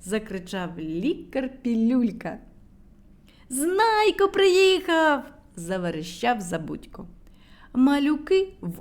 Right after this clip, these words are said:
одну мить оточили Знайка, кинулись обнімати його і цілувати. «Нарешті ми тебе таки знайшли!» сказали вони. «Як це ви мене знайшли?» посміхнувся Знайко.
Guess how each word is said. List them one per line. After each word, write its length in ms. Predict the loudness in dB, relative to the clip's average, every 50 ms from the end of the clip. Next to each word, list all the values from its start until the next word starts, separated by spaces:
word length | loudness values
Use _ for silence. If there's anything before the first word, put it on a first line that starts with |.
| -12 -4
одну 480 | 0 0 2 2 2 0 0 0 0 0
мить 280 | 0 -2 -2 -4 -6 -14 -6 0
оточили 760 | 2 2 2 2 2 0 0 0 0 -2 0 2 2 2 0
Знайка, 560 | 0 0 0 0 0 -2 -4 -4 -6 -8 -8 -8 -12 -20 -20 -20 -8
кинулись 640 | 0 2 4 4 4 2 0 0 0 0 -2 -4 -6 -4
обнімати 680 | -2 -2 -2 -2 -2 -2 0 0 0 0 0 -2 -2
його 280 | -4 -4 -2 -4 -4 -6 -8 -10
і 120 | -10 -10 -10
цілувати. 760 | -8 -8 -8 -8 -8 -8 -10 -10 -10 -12 -14 -14 -18 -20 -20 -20 -20 -20 -20 -20 -20 -20 -20 -20 -20 -18 -8 -2
«Нарешті 680 | 2 6 6 8 8 8 6 6 4 4 4 2 2
ми 160 | 4 4 2 2
тебе 320 | 2 2 2 4 4 4
таки 340 | 4 2 0 2 2 0 2
знайшли!» 680 | 2 2 2 2 0 0 0 0 2 2 0 0 -4 -10 -16
сказали 480 | -12 -10 -8 -8 -6 -6 -6 -6 -8 -8
вони. 260 | -10 -10 -12 -12 -14 -16 -18 -20 -20 -20 -20 -20 -20 -20 -20 -20 -20 -20 -20 -10
«Як 440 | -6 -2 0 2 2 2 2 0 -8
це 140 | -2 -2 -2
ви 180 | 0 0 0 0
мене 320 | 0 0 0 0 -2 -2
знайшли?» 600 | -2 -2 -4 -4 -4 -4 -6 -8 -8 -6 -8 -8 -8 -14 -18 -18 -12
посміхнувся 680 | -10 -10 -8 -6 -6 -8 -8 -6 -8 -8 -6 -4 -4 -4
Знайко. 500 | -4 -4 -4 -4 -6 -6 -10 -12 -14